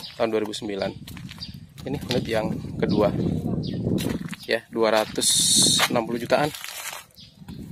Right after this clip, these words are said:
Kondisi sama tahun dua ribu delapan belas karena ada lima unit. <clears throat> Ya, ada lima unit. Terus di sebelahnya ini Pajero Sport juga. Ini seratus lima puluh juta,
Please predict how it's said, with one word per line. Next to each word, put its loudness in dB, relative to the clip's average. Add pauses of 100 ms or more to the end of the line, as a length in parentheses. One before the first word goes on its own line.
(800)
Kondisi 4
sama 4
tahun 6
dua 6
ribu 4
delapan 4
belas 0
karena 4
ada 6
lima 2
unit. 2
<clears throat> -16 (1900)
Ya, 6
ada 2
lima 4
unit. 2
Terus -2
di 2
sebelahnya 4 (400)
ini 4
Pajero 8
Sport 2
juga. 0 (160)
Ini 0
seratus 2
lima 4
puluh 0
juta, 0